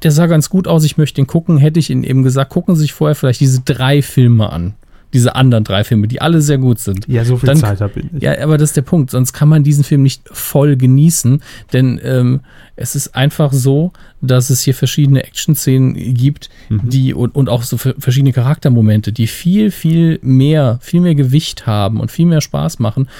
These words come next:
Speaker 1: wenn man die Charaktere besser kennt, wenn man sie schon mal gesehen hat, wenn man ihre
Speaker 2: Gut, das
Speaker 1: Hintergrundgeschichte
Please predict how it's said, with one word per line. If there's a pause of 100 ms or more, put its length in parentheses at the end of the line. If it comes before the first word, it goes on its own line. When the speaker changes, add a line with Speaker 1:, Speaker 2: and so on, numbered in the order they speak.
(220)
Speaker 1:
wenn
man
die
Charaktere
besser
kennt, (320)
wenn
man
sie
schon
mal
gesehen
hat,
wenn
man
ihre
Speaker 2:
Gut,
das
Speaker 1:
Hintergrundgeschichte